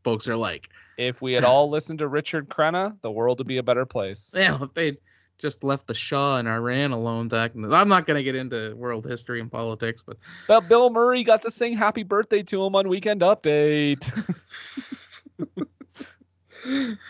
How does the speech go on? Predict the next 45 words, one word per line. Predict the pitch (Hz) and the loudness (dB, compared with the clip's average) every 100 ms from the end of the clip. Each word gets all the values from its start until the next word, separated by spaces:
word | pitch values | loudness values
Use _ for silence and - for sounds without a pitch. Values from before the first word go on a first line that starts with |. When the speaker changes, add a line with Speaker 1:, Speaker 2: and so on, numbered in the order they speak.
| - - - | -20 -20 -2
Speaker 1:
Um, | 170 185 190 190 190 190 190 160 208 | 4 6 8 8 8 6 4 0 0
all | 202 202 | 4 6
right, | 160 143 139 | 6 6 2
so, | - - 160 156 156 | -2 2 4 6 6
yeah, | 156 147 143 139 | 6 4 4 0
uh, | 90 151 147 _ _ _ _ _ _ _ _ _ - _ - | -4 -4 -4 _ _ _ _ _ _ _ _ _ -20 _ -20
<laughs> | - _ - - - - | -20 _ -20 -20 -20 -4
and | 180 175 180 - _ _ _ _ _ _ _ _ | 2 4 2 -2 _ _ _ _ _ _ _ _
we | 190 180 | -4 0
do | 226 208 | 0 4
go, | 220 175 170 | 4 4 -2
and | 165 | 0
we | 175 | 2
go | 185 202 | 2 4
back, | 180 175 175 - - | 4 2 -2 -14 -4
like | 160 | -4
you | 165 | -2
said, | 165 156 | -2 0
we, | 156 147 - | 0 -2 -6
we | 143 | -4
go | 156 160 | -2 0
from | 160 | 0
there, | 151 147 | 0 2
and | |
then | 143 | 2
we | 143 | 0
go | 139 135 | 0 0
back | 143 147 151 | 2 2 0
to, | - 151 139 131 _ - - _ - | -4 0 0 -2 _ -20 -20 _ -4
um, | 139 135 131 127 123 120 120 117 117 _ | 2 4 4 2 2 0 -4 -6 -12 _
you | 143 | -4
know, | 135 127 | -2 -2
Rambo. | 127 143 139 139 135 | 2 4 6 4 4
He's | 143 135 | 2 0
trying | 151 135 | 0 2
to | 135 | 2
get | 131 135 | 2 2
in | 131 | 2
good | 131 131 127 | 2 2 2
with | 131 - | -2 0
the, | 131 127 123 | 0 0 2
the, | 127 127 120 120 | 2 4 2 0
so | 139 | 0
he | 135 | 2
can | 139 131 | 2 -2